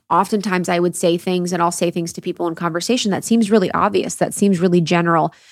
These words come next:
but might be very surprising to others or might be something that they haven't recognized or understand themselves.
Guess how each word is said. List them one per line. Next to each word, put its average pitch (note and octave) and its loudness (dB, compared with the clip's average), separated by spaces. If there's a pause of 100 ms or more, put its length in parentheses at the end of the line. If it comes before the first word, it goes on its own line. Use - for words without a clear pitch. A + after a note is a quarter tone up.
(140)
but F3 4
might G3 0
be C4+ 0
very A3 4
surprising E3+ 0
to - -6
others F#3 2
or F#3 0
might F#3 0
be A#3 0
something F#3+ 0
that E3+ -4
they F3+ 4
haven't F3 -2
recognized E3+ -2
or - -8
understand E3 -2
themselves. D#3+ 0